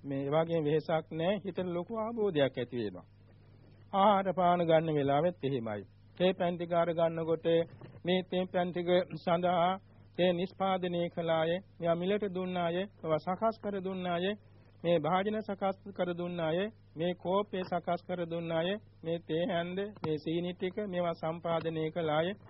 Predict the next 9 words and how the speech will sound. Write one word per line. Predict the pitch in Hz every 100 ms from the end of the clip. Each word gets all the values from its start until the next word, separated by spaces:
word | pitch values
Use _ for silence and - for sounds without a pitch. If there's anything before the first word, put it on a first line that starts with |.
| - -
සියල්ලෝම | - 143 147 143 143 147
නිදුක් | 139 143 147
වෙත්වා, | - 143 - 139 135 143 - -
නිරෝගී | 147 160 156 151 147
වෙත්වා, | 143 143 - 135 135 135
සුවපත් | - 165 170 170 160 151
වෙත්වා, | 156 147 - 147 151 147 - -
දුකින් | 143 147 160
මිදෙත්වා, | 156 147 147 147 139 139